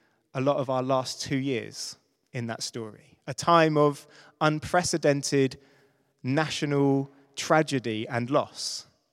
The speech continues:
where the normal way of living has been completely disrupted as they are exiled, or if you like, isolated from all that they knew. And now, finally,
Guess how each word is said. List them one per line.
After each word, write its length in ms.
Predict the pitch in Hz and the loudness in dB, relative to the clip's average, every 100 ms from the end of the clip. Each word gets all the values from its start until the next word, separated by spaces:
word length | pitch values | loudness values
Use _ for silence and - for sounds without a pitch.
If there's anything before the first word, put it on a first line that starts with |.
| _ _ _ _ _ _ - | _ _ _ _ _ _ 6
where 360 | 151 151 156 - | 8 8 6 2
the 220 | 143 147 | 6 6
normal 680 | 139 160 180 196 190 190 185 | 4 6 8 10 8 6 6
way 280 | 175 175 165 | 6 6 6
of 160 | 147 | 2
living 640 | 160 170 135 110 117 139 151 _ _ | 2 4 4 0 -2 -6 -8 _ _
has 180 | - 160 | -4 -2
been 200 | 156 151 | 0 -2
completely 640 | - 151 - 180 208 185 170 | -4 -8 0 4 4 4 2
disrupted 560 | 175 - 185 - 139 | 2 6 4 4 0
as 140 | 143 170 | 0 4
they 120 | 160 | 6
are 160 | 147 - | 6 6
exiled, 560 | 214 - - 147 123 123 | 4 4 4 8 8 6
or 160 | 143 156 | 4 4
if 160 | - | 0
you 80 | 170 | 2
like, 240 | 175 147 - | 4 2 2
isolated 840 | 175 220 208 208 165 143 - 131 123 | 6 6 6 4 4 2 2 -2 -2
from 460 | - 151 147 151 - - - - | 4 6 6 4 -6 -18 -18 4
all 180 | 175 170 | 4 6
that 160 | 160 | 4
they 160 | 151 151 | 4 2
knew. 320 | 175 147 107 - _ _ _ _ _ _ _ _ _ _ _ - | 0 -2 -4 -18 _ _ _ _ _ _ _ _ _ _ _ -4
And 220 | 139 147 | -2 2
now, 480 | 165 110 113 139 143 _ _ _ _ | 2 2 0 -2 -6 _ _ _ _
finally, 1040 | _ - - 156 139 120 110 98 110 123 | _ -6 -2 2 2 0 -4 -8 -8 -10